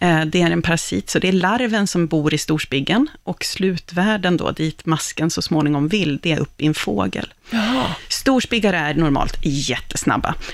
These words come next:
Speaker 1: eh, flyr lätt, blir inte lätt uppätna av en fågel. Men när de är infekterade av den här masken så blir de långsamma, de går upp till ytan. Och man har gjort studier där man har tittat på, beror det på storleken av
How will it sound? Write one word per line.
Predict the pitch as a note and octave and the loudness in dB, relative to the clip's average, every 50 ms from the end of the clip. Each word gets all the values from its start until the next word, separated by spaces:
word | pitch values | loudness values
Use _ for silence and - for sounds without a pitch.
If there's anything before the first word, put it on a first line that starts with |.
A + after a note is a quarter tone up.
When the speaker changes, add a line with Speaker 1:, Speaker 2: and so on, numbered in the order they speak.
| - - | -12 -6
Speaker 1:
eh, | - - F3+ E3 D3+ C3+ D3+ - | 0 0 2 2 2 0 -2 -2
flyr | - - - - - F3+ E3+ D#3+ D3+ D3+ | -4 -6 -6 -2 0 2 2 2 2 2
lätt, | D#3 D#3 D3 G3+ D4+ - - - - | 0 0 0 -2 -2 -4 -6 -6 -2
blir | - F#3+ G3 F#3+ F3 | 0 2 2 2 4
inte | F3 E3 D#3+ - - D3 C#3 | 2 2 0 0 0 0 0
lätt | C#3 - D3 C#3+ C3 - - - | 0 2 0 0 -2 -2 -2 -6
uppätna | - - - - - D3 - - - | -6 -4 -2 -2 -4 -2 -2 -2 -2
av | - F2+ | 0 0
en | - - | 0 0
fågel. | - - G#3 F3+ E3 - - - - F#3+ G3 | 0 0 0 0 0 0 -4 -4 -6 -6 0
Men | - F#3+ G3+ G#3+ G3 D3+ | 2 2 2 4 2 2
när | D#3 C#3+ E3+ F3 F3 | 0 2 2 2 2
de | F3+ F#3+ G#3 | 2 0 0
är | A3 A3+ | 2 2
infekterade | G#3+ F#3+ - - F3 - - - F3+ F3 E3+ D#3+ D#3 D3+ | 0 0 0 -2 -4 -6 -2 0 2 2 2 2 0 0
av | - D3+ D3+ D#3 | 0 0 -2 0
den | - D3+ C#3+ | 0 0 2
här | C3 C#3+ B2 - - - | 2 2 0 0 0 0
masken | C#3 D3 D#3+ D#3+ - - - - - - - - - - - - - | 0 0 0 0 -2 -6 -6 -4 -4 -4 -4 -4 -8 -14 -18 -16 -8
så | - - D#3+ | -2 -2 2
blir | D#3 D#3 D3+ | 2 4 4
de | C#3+ C3+ C#3+ | 4 2 2
långsamma, | D3 E3+ E3+ D3+ D3 D3+ - - - D#3+ D#3 F3 F#3+ G#3 | 2 4 2 2 2 0 -2 -2 0 0 2 2 2 2
de | A3 F#3+ F3+ E3 | 2 2 2 2
går | D#3+ D3+ | 2 2
upp | D#3 D3 - - | 0 -2 -4 -6
till | - - | -6 -4
ytan. | - E3+ D#3 C#3+ C#3+ - _ _ - C#3 D#3 G3 A3 - - - - - - - - - - | 0 0 0 0 -2 -6 _ _ -2 0 0 0 0 -4 -6 -14 -18 -18 -18 -20 -20 -20 -2
Och | - - | 2 4
man | G#3 F#3+ G3+ | 4 4 4
har | G#3+ | 2
gjort | G#3+ A#3 C4+ - - | 0 -2 -2 -2 -4
studier | - - - F3+ E3+ D#3+ D#3+ F3 | -4 -2 0 0 0 2 2 2
där | - E3+ | 2 2
man | E3+ E3+ | 2 2
har | E3 D#3+ D3+ | 2 0 -2
tittat | D3 - - - - - - - C4+ - - | -4 -4 -6 -6 -6 -6 -4 -4 -4 -4 -4
på, | - - C#3+ D3 | -4 -2 -2 0
beror | - - E3+ F#3+ A#3 C4 | 0 2 2 2 2 2
det | A#3 A#3 | 0 -2
på | - - A#3+ | 0 0 0
storleken | - - - - C4+ G#3 F3 - C#4+ D#4 A#3 - - - - - D3+ D#3+ E3+ - - _ | 0 0 -2 -2 0 2 2 0 0 -2 -2 -4 -4 -6 -4 -2 -2 -4 -6 -10 -12 _
av | - E3 D3+ C#3 - | 0 0 0 0 -2